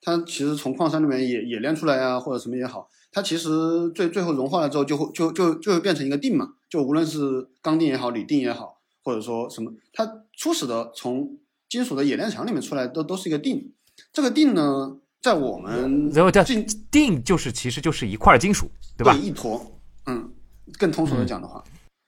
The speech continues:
Speaker 1: 然后，呃，这坨金属呢，它会在材料加工，就，就是，就是我们材料供应商那边，它会把它呃，通过各种各样的手段，譬如说，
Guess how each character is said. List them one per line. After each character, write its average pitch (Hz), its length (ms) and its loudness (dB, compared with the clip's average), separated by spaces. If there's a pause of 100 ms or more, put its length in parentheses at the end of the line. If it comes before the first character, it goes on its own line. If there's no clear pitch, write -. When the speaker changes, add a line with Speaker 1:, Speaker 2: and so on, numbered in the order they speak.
(240)
Speaker 1:
然 151 160 2
后， 202 560 0 (440)
呃， 156 380 2
这 269 140 -2
坨 202 120 0
金 277 160 4
属 151 180 -2
呢， 113 360 -4 (520)
它 185 160 0
会 156 600 4
在 143 600 2
材 139 180 -4
料 254 100 2
加 226 160 2
工， 214 300 -8
就， 214 200 0
就 214 180 -4
是， 196 100 -6 (960)
就 220 100 -2
是 - 20 2
我 175 120 4
们 139 120 4
材 190 140 -2
料 226 120 2
供 240 140 0
应 254 60 2
商 269 180 -2
那 220 100 0
边， 143 320 -2 (140)
它 202 100 -2
会 220 120 -2
把 139 140 -2
它 139 420 -4 (380)
呃， 135 180 2
通 180 220 0
过 160 420 4
各 170 140 -2
种 160 100 2
各 151 60 0
样 160 80 2
的 156 80 -4
手 85 120 -6
段， 139 200 -2
譬 151 160 -4
如 143 100 2
说， 135 680 -2